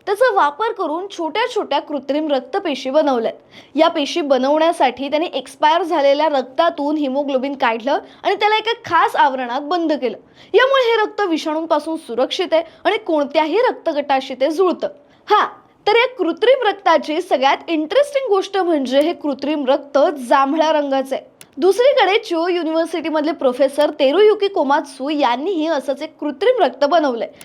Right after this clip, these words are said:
जे रक्तदाब स्थिर ठेवण्यासाठी आणि रक्तस्त्राव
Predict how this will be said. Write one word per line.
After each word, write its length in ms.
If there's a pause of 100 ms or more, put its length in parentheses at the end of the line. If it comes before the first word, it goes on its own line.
(160)
जे 220
रक्तदाब 400
स्थिर 440
ठेवण्यासाठी 760 (200)
आणि 160
रक्तस्त्राव 600